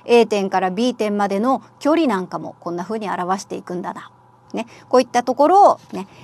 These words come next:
えー、しっかりと細かく勉強していくことになります。そして、面積の求め方っていうのはもうこの、この基準に従って、あ、こんな風に計算すると面積が出るんだな。ね、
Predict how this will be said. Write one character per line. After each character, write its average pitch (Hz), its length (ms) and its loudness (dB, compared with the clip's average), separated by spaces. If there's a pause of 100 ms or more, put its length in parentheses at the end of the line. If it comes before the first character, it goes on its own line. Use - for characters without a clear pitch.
え 202 100 0
ー、 202 40 2
し 196 200 -6
っ - 40 -20
か 202 120 4
り 185 100 -2
と 311 220 8
細 196 280 2
か 196 120 0
く 320 120 0
勉 214 220 4
強 170 200 -4
し - 80 -8
て 180 200 -10
い 165 120 -10
く 190 140 -6
こ 214 140 -2
と 392 120 -2
に 233 220 -4
な 175 100 -8
り 175 100 -8
ま 175 160 -6
す。 - 220 -18 (460)
そ 277 180 0
し - 120 -8
て、 370 320 4 (240)
面 381 320 6
積 311 260 -2
の 233 100 2
求 196 260 0
め 208 160 0
方 208 300 2
っ 320 60 -4
て - 140 -4
い 339 80 2
う 370 40 2
の 381 80 2
は 247 80 4
も 185 140 0
う 175 40 -4
こ 269 120 -2
の、 285 220 0 (1300)
こ 302 120 4
の 294 100 4
基 302 160 4
準 330 220 4
に 330 120 4
従 302 320 2
っ 285 60 2
て、 330 320 0 (120)
あ、 208 120 0
こ 247 180 0
ん 320 60 6
な 349 80 2
風 370 200 2
に 247 120 4
計 214 260 4
算 214 280 0
す 214 160 -6
る 202 120 -2
と 302 300 0 (240)
面 294 280 2
積 254 260 -4
が 180 120 -8
出 185 160 0
る 302 140 2
ん 233 100 -2
だ 190 120 -8
な。 190 200 -10 (340)
ね、 202 120 -12